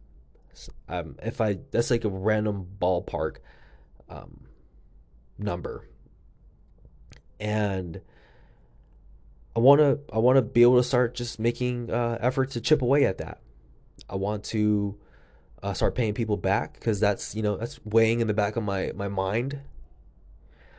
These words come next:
And I wanna, I wanna clear that out. And I also want to do jujitsu, and I wanna train jujitsu, and I wanna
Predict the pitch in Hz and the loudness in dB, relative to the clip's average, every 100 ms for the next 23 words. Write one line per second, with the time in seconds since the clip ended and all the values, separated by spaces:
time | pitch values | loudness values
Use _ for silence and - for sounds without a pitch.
0 | - - - - - - 113 104 98 104 | -20 -20 -20 -20 -20 -6 -2 -2 0 2
1 | 110 95 - 104 95 - - 98 95 90 | 2 0 -2 -2 -2 -4 -4 -2 0 0
2 | 85 107 - - - - - - - - | 0 -2 -4 -12 -10 -8 -8 -12 -20 -20
3 | - - - - - - 107 101 98 92 | -20 -20 -20 -20 -16 -4 -2 0 0 -2
4 | 90 85 - - - - - - - - | -4 -8 -12 -20 -20 -20 -20 -20 -20 -20
5 | _ 101 104 104 98 95 92 - - - | _ -2 0 0 0 -2 -6 -16 -20 -20
6 | - - 120 120 120 117 98 104 98 - | -16 -2 0 6 8 8 6 0 -2 -4
7 | 117 104 101 98 98 - - - - - | 0 2 2 -2 -6 -12 -20 -20 -20 -12
8 | - 107 98 98 107 107 185 208 - - | -4 -4 -4 0 0 2 -2 -2 -10 -20
9 | - - - - - - - 82 76 - | -20 -20 -20 -20 -20 -16 -10 -10 -10 -12
10 | - 95 110 117 120 120 143 123 87 90 | -10 -6 -6 -4 -4 -2 0 2 2 2
11 | 90 82 | 0 -2